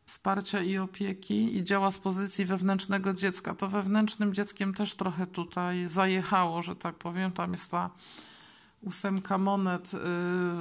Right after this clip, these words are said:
w odwrocie, ale, y, w, w normalnej pozycji, to może i tutaj koło tego jest szóstka kielichów, co może mieć związek z wewnętrznym dzieckiem, aczkolwiek może to też oznaczać tkwienie w umyśle i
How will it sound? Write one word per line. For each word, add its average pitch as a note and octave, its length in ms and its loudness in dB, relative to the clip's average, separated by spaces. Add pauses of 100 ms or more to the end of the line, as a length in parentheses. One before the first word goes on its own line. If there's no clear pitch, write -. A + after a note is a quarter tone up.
w - 1400 -12
odwrocie, F#3+ 600 2
ale, G3 140 4
y, F#3 40 0 (420)
w, E3+ 340 -8
w F3 60 -6
normalnej F#3 480 4
pozycji, F#3 580 0
to F#3+ 120 0
może F3+ 400 2
i F3+ 80 -4
tutaj F3 360 -2
koło F#3 220 0
tego F#3 260 0
jest F3+ 120 0
szóstka G3+ 360 -2
kielichów, F#3+ 480 -2
co F#3+ 160 -2
może F#3 200 2
mieć F3+ 140 2
związek F#3 360 2
z F3+ 80 -2
wewnętrznym F#3 580 0
dzieckiem, G3 500 -2 (760)
aczkolwiek F#3 1080 0
może F#3 320 2
to F#3 140 -2
też F#3 280 -2
oznaczać F3 960 0
tkwienie G3 540 2
w F#3 100 -8
umyśle F#3 720 2
i E3+ 320 -2